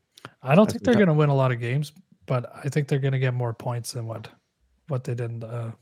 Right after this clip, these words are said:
Speaker 1: the first half of the season here. I don't, like, aside from Backlund, there's not a lot of defending that's gonna happen, especially if they trade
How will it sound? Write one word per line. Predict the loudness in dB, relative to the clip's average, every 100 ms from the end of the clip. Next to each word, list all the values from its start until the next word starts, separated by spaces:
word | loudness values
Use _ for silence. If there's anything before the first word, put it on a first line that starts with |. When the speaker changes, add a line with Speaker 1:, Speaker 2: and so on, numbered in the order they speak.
| _ _
Speaker 1:
the | -8
first | -4 -4 -4
half | -6 -6
of |
the | -6
season | -6 -6 -6
here. | -6 -8 -12 _ _ _ _ _ _ _ _ _ _ _ _ _
I | -2
don't, | 0 -2 -8 _ _ 2
like, | 2 2
aside | -2 2 0 2
from | 0 0 -6 _ _ -2
Backlund, | 0 0 0 -2 -4 -10 _ _
there's | -4 -2
not | 0 -2 -6 -4
a | 0
lot | 2 2
of | 0
defending | -2 0 0 0
that's | -2 -4
gonna | -6 -2
happen, | -4 -4 -6
especially | -4 -4 -4 -4
if | -4
they | -4
trade | -2 -2 -2